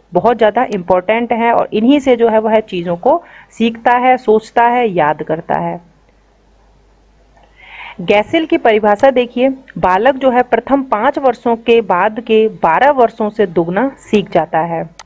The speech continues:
तो वही बात है, लेकिन इन्होंने जो है परिभाषा में जो है ये word use किए हैं जिनको आपको ध्यान में रखना है कि जो प्रथम पाँच वर्षों के बाद के जो बारह वर्ष हैं उससे दुगना सीखता है इन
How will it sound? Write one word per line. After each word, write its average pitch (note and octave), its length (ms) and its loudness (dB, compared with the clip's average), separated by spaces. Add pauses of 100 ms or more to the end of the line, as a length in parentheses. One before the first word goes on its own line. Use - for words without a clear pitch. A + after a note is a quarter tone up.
(120)
तो F#3 80 0
वही F3+ 300 0
बात A#3+ 320 0
है, A#3 220 0 (100)
लेकिन F#3+ 300 0
इन्होंने A3+ 520 2
जो A3 140 0
है G#3 120 2
परिभाषा F3 680 -4
में A3+ 220 0 (420)
जो G#3+ 140 2
है A3 200 2
ये A3+ 160 0
word A3 320 2
use C#4 280 -2
किए C4 140 2
हैं C4 140 4
जिनको A3+ 280 0
आपको A3+ 280 0
ध्यान F3 240 -2
में E3+ 120 2
रखना E3 280 -4
है E3+ 300 -4
कि G#3+ 60 0
जो A#3+ 140 0
प्रथम A#3+ 560 -2 (100)
पाँच B3+ 380 0
वर्षों G3 580 0
के D#3+ 220 -4 (720)
बाद G#3+ 400 2
के C#4 260 0
जो C#4+ 180 2
बारह G3 380 2
वर्ष B3+ 320 0
हैं G#3+ 220 0
उससे D4 460 0
दुगना A3 460 0
सीखता A#3 400 -2
है G#3 280 -2
इन C#4 180 0